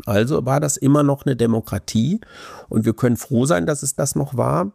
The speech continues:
Warten wir mal ab, was da in Amerika passiert bei den nächsten Wahlen. Da wird ja schon vorgebaut,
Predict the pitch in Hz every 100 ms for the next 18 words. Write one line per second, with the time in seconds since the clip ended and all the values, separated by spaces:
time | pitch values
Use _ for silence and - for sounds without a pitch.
0 | _ _ 107 117 131 120 117 113 - 131
1 | - 117 - 110 110 104 110 139 139 -
2 | 147 - 143 151 175 _ 117 117 110 107
3 | - 104 98 92 113 139 117 117 127 -
4 | - - - 117 110 101 110